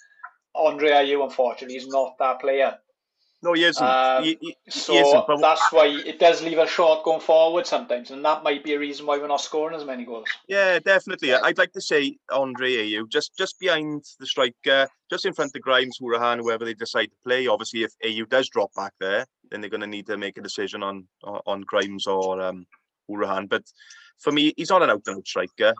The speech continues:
Speaker 2: He's playing as an out-and-out striker. I think, um, a couple of games ago, um, Cooper had him last man in the last fifteen minutes. You know, we,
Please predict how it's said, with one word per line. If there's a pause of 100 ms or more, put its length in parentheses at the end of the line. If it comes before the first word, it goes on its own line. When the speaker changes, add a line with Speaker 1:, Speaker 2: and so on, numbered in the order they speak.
Speaker 2:
He's
playing
as
an
out-and-out
striker. (420)
I
think,
um, (360)
a
couple
of
games
ago,
um,
Cooper (840)
had
him
last
man (200)
in
the
last
fifteen
minutes.
You
know,
we,